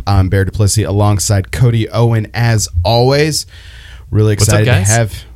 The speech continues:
Speaker 1: really excited to have, uh, Cody back here next to me, as always. And, and we've got a very, very special guest with us this week. I'm really excited to welcome in one of Service Autopilot's newest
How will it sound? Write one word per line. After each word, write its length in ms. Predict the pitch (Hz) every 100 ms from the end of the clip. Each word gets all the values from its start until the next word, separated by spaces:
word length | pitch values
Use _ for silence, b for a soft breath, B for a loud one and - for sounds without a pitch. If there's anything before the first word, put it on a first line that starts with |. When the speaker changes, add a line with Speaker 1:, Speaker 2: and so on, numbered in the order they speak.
| -
Speaker 1:
really 680 | - 156 175 311 285 233 156
excited 420 | - 135 120 107
to 80 | 107
have, 400 | 107 110 101 -
uh, 200 | 95 95
Cody 340 | - 117 110
back 320 | 98 110 104
here 400 | - - 107 107
next 240 | 104 107 -
to 80 | 104
me, 160 | 101
as 200 | 92 95
always. 400 | 98 95 92 85
And, 160 | 87 82
and 220 | 95 95 98
we've 160 | 117
got 140 | 151 107
a 40 |
very, 440 | 82 82 127 120
very 260 | 104 110 107
special 340 | - 104 98
guest 380 | 92 90 90 - -
with 160 | 95
us 180 | 98 90
this 200 | 95 -
week. 220 | 95 92
I'm 160 | 101 92
really 240 | 143 156
excited 320 | 107 117 107
to 100 | -
welcome 400 | 98 104 104 107
in 240 | 90 98 98 B B -
one 160 | 170
of 80 | 180
Service 240 | - 170 165
Autopilot's 480 | 143 147 131 120 -
newest 800 | 120 151 240 269 117 - -